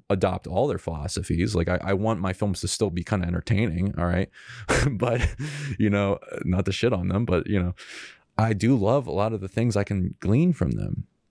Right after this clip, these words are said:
and it, it reflects into my style. Um, and so I was like, "Okay, this person's very particular about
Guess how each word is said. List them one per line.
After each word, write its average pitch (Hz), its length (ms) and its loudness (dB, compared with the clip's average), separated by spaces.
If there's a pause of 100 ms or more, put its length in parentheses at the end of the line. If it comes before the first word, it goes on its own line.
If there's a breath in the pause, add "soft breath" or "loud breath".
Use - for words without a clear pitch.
(200)
and 101 140 4
it, 98 160 0
it 101 200 2
reflects 98 440 0
into 104 180 -2
my 98 140 2
style. 110 680 -2 (240)
Um, 90 560 4
and 95 220 2
so 98 640 4 (1300)
I 104 120 2
was 101 200 2
like, 98 160 4
"Okay, 147 360 0
this 139 120 -2
person's 113 800 0
very 101 640 2
particular 92 1080 -2
about 82 440 0